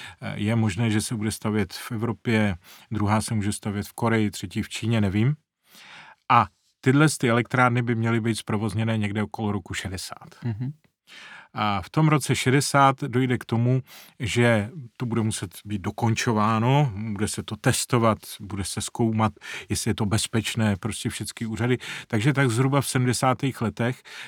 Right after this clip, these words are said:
Speaker 1: by měla nastat výstava první řady, a, fúzních elektráren, komerčních, říkejme tomu tak. Jo. No a jejich výstava bude trvat, když se podíváme dneska na jaderné, deset let, patnáct let.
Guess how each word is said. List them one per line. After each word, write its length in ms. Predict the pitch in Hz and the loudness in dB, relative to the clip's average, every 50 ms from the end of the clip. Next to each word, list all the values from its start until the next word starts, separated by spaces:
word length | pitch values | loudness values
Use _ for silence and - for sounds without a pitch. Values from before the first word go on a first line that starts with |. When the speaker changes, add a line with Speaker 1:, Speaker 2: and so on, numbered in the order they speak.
| - - | -6 0
Speaker 1:
by 100 | 110 113 | 0 2
měla 360 | 113 107 110 120 127 131 135 | 4 4 4 4 4 4 4
nastat 520 | 127 113 101 - - - 123 123 110 - - | 4 2 2 0 0 0 2 0 0 0 -4
výstava 480 | 104 98 - - - 120 110 123 123 | -6 -6 -6 -6 -6 -4 -2 -2 -4
první 460 | 110 - 117 110 107 120 123 117 113 98 117 - _ - | -2 -2 -2 -2 0 0 0 0 -2 -4 -8 -14 _ -12
řady, 480 | 131 - 120 107 95 107 110 107 95 - - - - - - - - | -6 -4 -4 -2 0 0 0 0 0 -4 -10 -20 -20 -20 -20 -20 -18
a, 540 | 139 113 110 104 101 104 101 101 101 104 113 - | -16 -14 -12 -12 -12 -14 -14 -14 -14 -16 -16 -10
fúzních 440 | - 127 120 95 98 113 104 - | -4 -4 -2 -2 0 -2 -2 -2
elektráren, 640 | 110 101 98 - - 107 104 104 101 98 98 92 90 | -2 -4 -4 -4 -4 -2 -2 -2 -2 -4 -4 -6 -6
komerčních, 680 | - - 98 101 101 98 90 - - - 101 90 - - - - - | -4 -2 -2 -2 -2 -2 -4 -6 -6 -6 -6 -6 -8 -10 -18 -18 -18
říkejme 380 | 104 - - 107 98 98 95 | -14 -10 -8 -8 -6 -6 -8
tomu 260 | - - 110 104 101 | -10 -10 -12 -12 -14
tak. 180 | 87 - - _ _ _ _ _ _ _ _ _ _ - - | -14 -18 -20 _ _ _ _ _ _ _ _ _ _ -20 -20
Jo. 60 | - _ _ - - - - - - - - - | -20 _ _ -20 -20 -18 -16 -14 -14 -14 -6 -4
No 240 | 110 120 - - 127 | -2 -2 -2 0 0
a 120 | 123 113 - - - - - | 0 0 0 -4 -18 -8 0
jejich 240 | - 117 127 123 - | 2 2 2 2 2
výstava 400 | 123 107 - - - 120 120 117 | -2 -4 -4 -2 -2 0 0 0
bude 200 | 107 117 117 117 | -2 -2 -2 -4
trvat, 340 | - - 120 117 117 110 - - - - - - - | -2 -2 0 0 0 0 0 -4 -14 -16 -16 -14 -14
když 300 | 123 117 110 110 98 - | -12 -10 -8 -6 -6 -6
se 100 | - 110 | -8 -6
podíváme 380 | - 110 110 110 110 107 110 | -4 -4 -2 -2 -2 -2 -2
dneska 280 | 110 107 101 - - 117 | -2 -2 -4 -4 -6 -4
na 100 | 107 104 | -2 -2
jaderné, 400 | 101 95 104 107 98 104 107 107 | -2 -2 -2 -2 -2 -2 -2 -2
deset 380 | 95 98 - - 127 - - 123 | -2 -4 -6 -6 -8 -6 -4 -2
let, 220 | 117 110 98 - | -2 -2 -4 -4
patnáct 520 | - 110 - - 123 113 110 110 - - | -8 -10 -6 -4 -2 -2 -2 -2 -4 -6
let. 240 | 120 117 107 104 _ | -6 -6 -6 -8 _